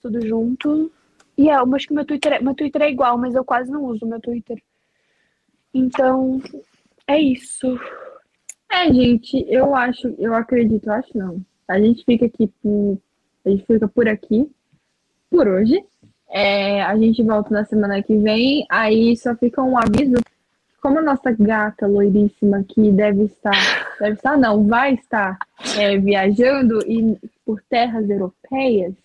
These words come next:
Speaker 2: que acontece? Lá a gente fez a live um pouquinho mais cedo, então a gente vai avisar nossas redes sociais, que horas que vai ser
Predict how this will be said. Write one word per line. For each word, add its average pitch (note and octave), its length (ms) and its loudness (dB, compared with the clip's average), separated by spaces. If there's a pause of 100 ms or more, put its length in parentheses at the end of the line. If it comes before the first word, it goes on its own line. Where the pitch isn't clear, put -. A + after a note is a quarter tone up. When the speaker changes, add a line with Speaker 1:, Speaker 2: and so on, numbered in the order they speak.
(420)
Speaker 2:
que A#3+ 60 -6
acontece? A#3+ 760 -2
Lá A3 180 0
a A#3+ 60 0
gente A#3+ 200 0
fez B3 140 0
a A#3+ 120 2
live A#3 240 2
um A#3 80 2
pouquinho B3 540 0 (220)
mais G#3 260 2
cedo, C4+ 380 2 (560)
então A#3+ 1080 2 (220)
a A#3 100 0
gente B3+ 220 2
vai C#4+ 120 2
avisar C4 240 0
nossas A3+ 320 -4
redes G#3 220 -2
sociais, G#3 420 -2
que A3 60 -4
horas G#3+ 220 0
que G#3 100 -2
vai G3+ 140 -2
ser G3 260 -2